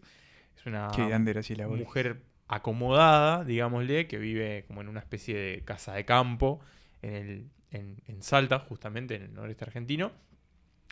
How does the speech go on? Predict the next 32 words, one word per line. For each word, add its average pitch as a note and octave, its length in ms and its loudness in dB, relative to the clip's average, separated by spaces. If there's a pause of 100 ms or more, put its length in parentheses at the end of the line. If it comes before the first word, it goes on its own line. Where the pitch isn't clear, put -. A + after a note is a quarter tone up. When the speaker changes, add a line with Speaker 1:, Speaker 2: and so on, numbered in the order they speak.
Speaker 1:
Y C#3 100 2
después E3+ 220 2
está F#3+ 260 4
la C#3+ 140 -2
familia D3 360 2
de C#3 80 4
Tali, E3 360 4
que C3+ 80 -4
es A2+ 60 -6
Mercedes B2 340 -2
Morán, D#3+ 440 4 (640)
que, A#2 640 4
bueno, B2 200 4
es - 80 -4
una C#3+ 120 2
familia B2+ 440 2
también B2 300 2
trabajadora, D#3 680 4
urbana, D3 640 4
¿no? C3+ 220 -2
Que A2+ 100 -4
vive A#2 460 0
justamente A#2+ 580 -2
en G#2+ 160 0
La B2 100 -8
Ciénaga, C3+ 460 0
que A2+ 60 -2
es G#2+ 120 -8
el A2+ 60 -6
nombre A2+ 200 -2
de A2+ 40 -2
esta, A2 340 -6